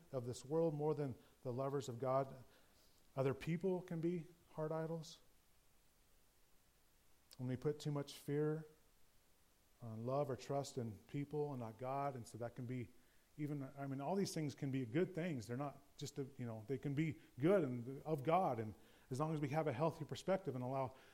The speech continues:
God to be on the throne of our heart, and He is first and foremost in our lives, right? Many of these things are, can be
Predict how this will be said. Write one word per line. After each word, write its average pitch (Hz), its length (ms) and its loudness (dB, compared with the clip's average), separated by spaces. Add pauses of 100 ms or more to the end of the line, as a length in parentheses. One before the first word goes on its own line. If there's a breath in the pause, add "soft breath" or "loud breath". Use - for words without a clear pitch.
(180 loud breath)
God 156 260 6
to 151 60 -2
be 143 120 2
on 139 140 0
the 135 60 0
throne 135 260 0
of 123 100 0
our 120 100 2
heart, 123 240 2
and 113 140 -4
He 156 140 4
is 175 140 4
first 147 280 0
and 127 120 -2
foremost 123 420 -2
in 123 80 -4
our 113 100 -2
lives, 117 320 0 (320 loud breath)
right? 151 180 2 (140)
Many 180 220 4
of 165 80 2
these 151 160 2
things 143 260 -2
are, 135 260 0 (280)
can 139 140 -2
be 139 220 0